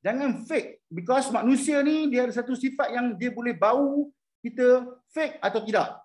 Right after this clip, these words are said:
kita tipu atau tidak. Betul tak semua? Pernah rasa tak kalau kawan-kawan kita kelentong ni terlalu lebih, kita, "Ah, ni tipu ni," kita tahu. Kita ada, walaupun benda tu tak hundred percent true, tapi kita akan rasa,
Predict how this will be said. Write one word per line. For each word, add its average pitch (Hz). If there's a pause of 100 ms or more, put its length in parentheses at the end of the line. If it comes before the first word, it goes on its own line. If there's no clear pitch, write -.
(140)
kita 214
tipu 277
atau 214
tidak. 190
Betul 214
tak 160
semua? 160 (480)
Pernah 240
rasa 254
tak 180
kalau 185
kawan-kawan 233
kita 247 (240)
kelentong 247
ni 247
terlalu 247
lebih, 240
kita, 156
"Ah, 156
ni 151
tipu 151
ni," 160
kita 185
tahu. 151 (240)
Kita 226
ada, 247 (200)
walaupun 240
benda 262
tu 294
tak -
hundred 254
percent 247
true, 240
tapi 320 (240)
kita 247
akan 233
rasa, 240